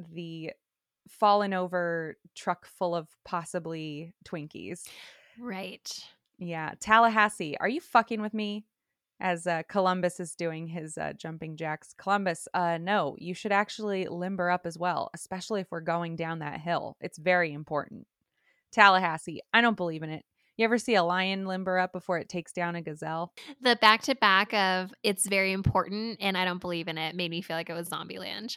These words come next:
Speaker 2: I was like, "Oh, that just feels like the dynamic between those two guys."
Speaker 1: Totally.
Speaker 2: Okay. So this one has two characters. Character one, "You can rock us without the chicken feet?"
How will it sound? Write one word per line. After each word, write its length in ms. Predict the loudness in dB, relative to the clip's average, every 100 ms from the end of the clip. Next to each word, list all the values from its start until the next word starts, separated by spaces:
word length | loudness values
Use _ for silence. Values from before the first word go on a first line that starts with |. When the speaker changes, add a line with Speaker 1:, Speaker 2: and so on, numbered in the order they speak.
| 0
Speaker 2:
I 80 |
was 120 | 2 4
like, 140 | 2 6
"Oh, 180 | 8
that 140 | 6 2
just 200 | -2 -2
feels 200 | 2 2
like 140 | 2
the 80 | -2
dynamic 540 | -2 -2 -4 -8 -8 -8
between 260 | -8 -6
those 180 | -6 -6
two 120 | -4 -2
guys." 480 | -2 -4 -6 -6 -10 _ _ _ -6
Speaker 1:
Totally. 800 | 0 0 0 -4 -6 -8 -12 _ _ -2
Speaker 2:
Okay. 1000 | 2 2 0 -4 -6 -2 -2 -2 -8 -12 -14 -16 -14
So 520 | -6 0 2 2 0 -4 _ -14
this 360 | -6 -2 -2
one 140 | -4 -6
has 280 | -4 -4 -4
two 220 | -2 -4
characters. 1000 | -4 -4 -6 -10 -12 -10 -8 -6 -4 -6 _ _ _ _ _ _ _ _ _ -20 _ _ _ _ _ _ _
Character 420 | 0 2 4 2 2
one, 400 | 2 0 -4 -12 _ _ _ _ _ _ _ _ _
"You 100 | -8
can 200 | -2 0 2
rock 340 | 2 2 4
us 220 | 4 4
without 260 | 0 0 -2
the 60 | -2
chicken 360 | -2 0 -2
feet?" 320 | 0 0 -2